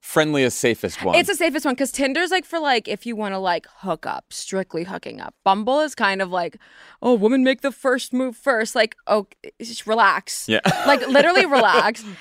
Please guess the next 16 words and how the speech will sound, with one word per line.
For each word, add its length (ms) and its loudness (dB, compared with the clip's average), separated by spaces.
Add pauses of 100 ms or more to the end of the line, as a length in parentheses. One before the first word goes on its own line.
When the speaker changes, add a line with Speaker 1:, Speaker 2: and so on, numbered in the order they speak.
(120)
Speaker 2:
Hinge 280 2
is, 160 -2
like, 220 4 (120)
the 220 -6 (120)
apps 220 0
that's 180 -4
supposed 280 -2
to 60 -12
be 80 -4
deleted, 420 0
and 120 -2
that's 120 -6
kind 220 -4
of 60 -4
iconic, 500 -2
which 180 -6